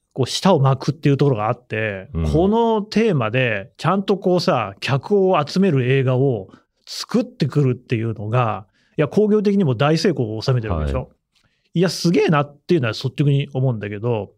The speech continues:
Speaker 1: 一方で確かに、これ日本でさ、核を舞台に作ってしまうとさ、どうしてもやっぱりこうなんかウェットな感じにはならざるを得ない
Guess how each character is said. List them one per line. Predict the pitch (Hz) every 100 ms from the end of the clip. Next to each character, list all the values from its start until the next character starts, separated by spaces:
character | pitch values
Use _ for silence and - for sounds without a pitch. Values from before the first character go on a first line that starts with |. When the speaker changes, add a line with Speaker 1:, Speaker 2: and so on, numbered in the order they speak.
| _
Speaker 1:
一 | 151 156
方 | 262
で | 147
確 | - 196 -
か | 110
に、 | 117 107 101
こ | 220
れ | 202
日 | 202
本 | 208 415 135
で | 107
さ、 | 131 117 101
核 | - 202 190
を | 117 110
舞 | 110 143
台 | 117 107
に | 101
作 | - 131
っ |
て | -
し | 120
ま | 110
う | 98
と | 110
さ、 | 107
ど | 120 226
う |
し | 233
て | 220
も | 220
や |
っ | 220
ぱ | 240
り | 214
こ | 202
う | 185
な | 185
ん |
か | 160
ウ | 135
ェ | 151
ッ |
ト | 147
な | 123
感 | 127 123
じ | 120
に | 117
は | 107 104
な | 117
ら | 123
ざ | 117
る | 110
を |
得 | 98
な | 92
い | 101